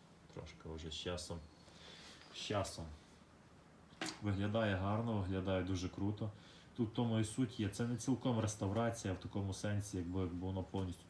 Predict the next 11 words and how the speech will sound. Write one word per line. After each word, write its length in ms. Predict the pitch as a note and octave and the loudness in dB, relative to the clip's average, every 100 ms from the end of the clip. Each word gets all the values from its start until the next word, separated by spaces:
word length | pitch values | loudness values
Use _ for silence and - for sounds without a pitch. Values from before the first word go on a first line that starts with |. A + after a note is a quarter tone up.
| - | -8
цілком 300 | F2+ F#2 F2+ | -4 -2 -2
автентичне. 640 | - F2 E2 F2+ - E2 D#2+ | -4 -6 -4 -4 -4 -8 -8
Бо 60 | |
по 160 | F#2 G2+ | -2 0
реставрації 640 | G2 - G2+ B2 B2+ - G2+ | 0 0 2 4 2 2 2
потрібно 440 | G2 G2 G#2 G2+ | 2 2 2 4
би 140 | F#2+ | 2
було 280 | F2 F#2+ F#2+ | 2 4 2
повністю 640 | F2+ G2+ G#2+ A2+ G#2+ - | 2 2 2 2 -2 -2
все 220 | F2 - F2+ | -4 -2 -4
це 320 | - A#2 | -2 -2